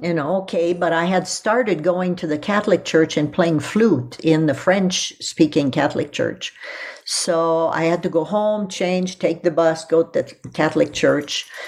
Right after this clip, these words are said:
uh, which I did. And when I walked in the Catholic church, the cross on the wall basically stood out, and the Lord said,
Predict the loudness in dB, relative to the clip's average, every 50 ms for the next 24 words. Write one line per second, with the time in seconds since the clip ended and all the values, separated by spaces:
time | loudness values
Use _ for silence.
0 | -16 -18 -20 -14 _ -2 0 2 2 2 4 2 2 0 2 0 0 0 2 0
1 | 0 0 0 0 0 2 2 2 2 0 -2 -6 -12 -4 -2 0 0 2 2 2
2 | 2 2 2 0 0 2 2 2 2 0 -2 -6 -6 -4 -4 -2 -4 -6 -2 0
3 | 0 0 2 0 -2 -4 -4 -6 -2 0 0 0 0 -2 -4 -4 -4 -4 -4 -6
4 | 0 0 2 2 2 0 0 -2 -6 -10 -10 -6 -4 -2 -2 0 0 0 0 2
5 | 2 4 4 4 4 2 2 0 -2 -2 -4 -8 _ _ _ 0 0 0 0 -2
6 | -6 -8 -6 -2 -2 -2 -2 -2 -4 -8 -10 -12 -8 _ 0 0 2 2 0 2
7 | 0 0 -2 -2 -10 -20 -20 -20 _ _ -20 -20 -20 _ _ _ _ _ -2 0
8 | 0 2 2 2 2 2 2 2 2 2 2 2 0 -4 -8 -12 -4 0 2 2
9 | 2 2 0 -2 -10 -16 -16